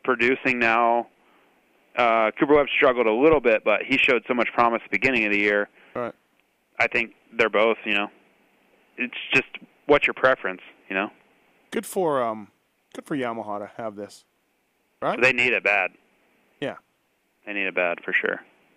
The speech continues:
Speaker 2: What, what, what are the chances that somebody poaches one of these kids? They gotta be under lock and, well, we just talked about contracts earlier, you know, and
Speaker 1: I
Speaker 2: how
Speaker 1: hope not. That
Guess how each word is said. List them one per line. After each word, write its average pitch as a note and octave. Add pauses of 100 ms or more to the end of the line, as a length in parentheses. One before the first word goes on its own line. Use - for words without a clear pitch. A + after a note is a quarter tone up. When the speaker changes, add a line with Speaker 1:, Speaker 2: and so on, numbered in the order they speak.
(220)
Speaker 2:
What, G#3+
what, G#3
what A3
are A3
the G3+
chances F#3
that D3+
somebody D3+
poaches B2+
one A2+
of G2+
these G2+
kids? G#2+
They D3
gotta D#3
be A#2+
under A2+
lock A#2
and, G#2+
well, C#3
we E3
just E3
talked D#3+
about C3
contracts C3+
earlier, B2
you A2+
know, A#2
and A#2
Speaker 1:
I G#2+
Speaker 2:
how G#2+
Speaker 1:
hope B2+
not. G2+
That A2+